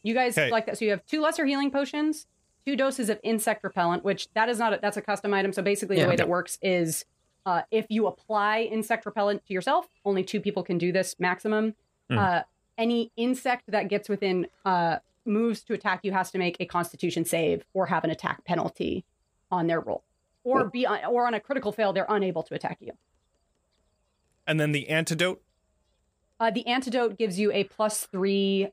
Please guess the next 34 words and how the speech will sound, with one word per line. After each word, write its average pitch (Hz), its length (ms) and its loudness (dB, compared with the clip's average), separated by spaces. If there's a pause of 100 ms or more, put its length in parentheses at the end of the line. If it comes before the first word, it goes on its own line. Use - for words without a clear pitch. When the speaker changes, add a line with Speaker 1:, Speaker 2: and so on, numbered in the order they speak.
Speaker 1:
um, 175 640 2 (680)
bonus 202 540 0
to - 200 -2
fortitude 196 540 0
saves. 175 720 0 (140)
Let 202 120 2
me 208 80 2
double 175 260 -2
check, 175 240 -2
but 170 80 -8
I 180 60 4
believe 190 180 0
it's, - 140 -4
like, 180 180 -2
plus 202 320 -2
two. 175 480 0 (720)
Um, 165 560 2
this 165 160 -6
is - 80 -4
actually - 280 -6
in 165 220 -4
the - 280 -2 (1300)
Speaker 2:
Oh, 143 140 2
like 120 180 2
an 120 80 0
actual 113 320 -2
thing. 98 260 -4 (160)
Okay. 131 220 -6
Speaker 1:
Yeah, 175 140 2
this 180 160 -2
one's 185 140 0
an 165 40 2
actual 165 300 -2
thing. 165 480 -4